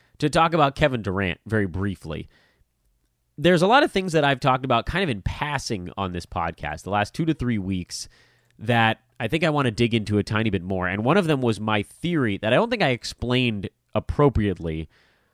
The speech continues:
when I said that Kevin Durant's injury helped the Lakers more than any other team. I said that right after it happened. It was before the Anthony Davis trade. And my argument on that was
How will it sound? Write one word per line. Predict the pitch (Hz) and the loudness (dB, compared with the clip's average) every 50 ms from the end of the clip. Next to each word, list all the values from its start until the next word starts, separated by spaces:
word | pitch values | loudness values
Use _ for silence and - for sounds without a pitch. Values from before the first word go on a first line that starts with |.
| _ _ _ | _ _ _
when | - 120 131 139 | 0 2 2 2
I | 135 | 2
said | - - 156 147 | 2 2 2 2
that | 143 135 - | 2 2 2
Kevin | 160 156 156 175 | 2 2 2 2
Durant's | 147 139 131 131 127 123 - 120 | 0 0 2 2 2 0 0 -2
injury | 117 113 107 117 113 | -4 -2 0 0 0
helped | 98 101 101 - - | 2 0 -2 -2 -4
the | 92 | -4
Lakers | 87 92 92 90 - - 80 82 82 - - - | -2 -2 -2 -2 -2 -4 -8 -10 -10 -14 -16 -10
more | - 101 98 98 90 | -6 -2 0 0 0
than | 95 98 | 0 0
any | 98 101 98 95 | 0 0 0 0
other | 92 87 87 80 | 0 0 -2 -6
team. | - - - 95 82 78 76 80 | -8 -8 -8 -6 -6 -6 -6 -4
I | 82 92 | -4 -2
said | 104 - 185 185 170 | 0 2 2 4 6
that | 170 147 135 - - _ _ _ _ _ _ - | 6 4 4 2 -2 _ _ _ _ _ _ -10
right | - 113 135 156 175 - | -2 4 4 6 6 6
after | 190 175 165 - 139 117 | 4 2 0 0 -2 -4
it | 104 | -2
happened. | - - 120 117 - - 82 | 0 2 2 2 2 0 -4
It | 82 | -6
was | 85 87 | -4 -4
before | - 101 - _ - - 170 180 196 202 185 | -2 -4 -4 _ 4 6 8 10 10 8 8
the | 165 156 147 | 4 2 0
Anthony | 139 131 117 127 120 117 | 0 -2 -2 -2 -4 -2
Davis | 101 110 104 107 98 98 - - | 0 0 0 0 0 -2 -6 -8
trade. | - - 90 76 76 78 - _ _ _ _ _ _ _ _ - | -10 -8 -6 -6 -6 -8 -12 _ _ _ _ _ _ _ _ -4
And | 123 120 | -2 0
my | 123 127 127 127 | 2 2 4 6
argument | 151 - 127 113 220 160 127 110 117 | 6 6 4 4 0 0 0 0 0
on | 107 104 98 | -2 -2 0
that | 98 92 90 - - | 0 0 0 0 -2
was | 92 87 87 82 85 92 95 - - | -4 -4 -4 -2 -4 -4 -6 -8 -12